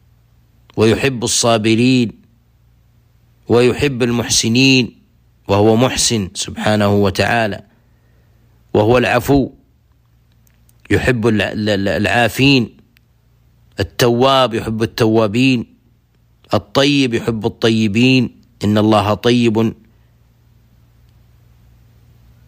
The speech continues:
فيحب الطيبين،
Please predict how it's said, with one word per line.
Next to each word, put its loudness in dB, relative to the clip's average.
فيحب 0
الطيبين، 0